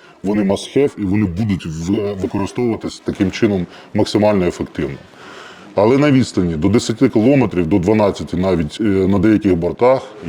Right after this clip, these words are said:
я вважаю за необхідним, е, закривати ці відстані бомбардувальниками.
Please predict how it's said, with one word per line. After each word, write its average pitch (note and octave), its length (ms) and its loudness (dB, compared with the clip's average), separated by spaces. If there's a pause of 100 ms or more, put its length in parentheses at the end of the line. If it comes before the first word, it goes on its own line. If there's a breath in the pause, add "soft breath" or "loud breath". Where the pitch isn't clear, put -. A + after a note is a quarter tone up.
я B2+ 140 4
вважаю B2+ 440 2
за G2 80 0
необхідним, E2+ 580 -2 (320)
е, F2 340 -4
закривати A2 540 2
ці G#2+ 200 -4
відстані F#2 640 -2
бомбардувальниками. G#2 1000 0